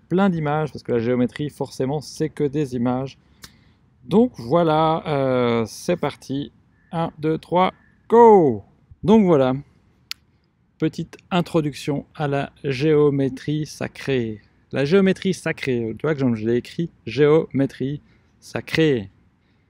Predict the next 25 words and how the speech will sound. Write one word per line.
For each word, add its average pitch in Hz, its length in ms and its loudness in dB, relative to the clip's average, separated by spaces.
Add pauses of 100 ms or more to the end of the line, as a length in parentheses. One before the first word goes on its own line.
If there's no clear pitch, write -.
(120)
C'est - 140 -2
la 190 100 6
langue 190 180 2
des 175 160 4
oiseaux. 135 460 2
Déjà, 120 260 -4
on 117 60 -4
voit 127 260 -4
sacré 165 680 0
ou 131 280 -2
sacré. 185 480 -6 (1300)
Et 123 760 0
bah, 117 120 -2
je - 60 -14
te 127 100 -4
laisse 123 200 0
décider 123 340 -2
de 135 80 -4
savoir 120 280 -4
ce - 80 -20
que - 80 -10
ça 117 140 -6
veut 113 120 -4
dire 127 200 -2
vraiment. 117 340 -4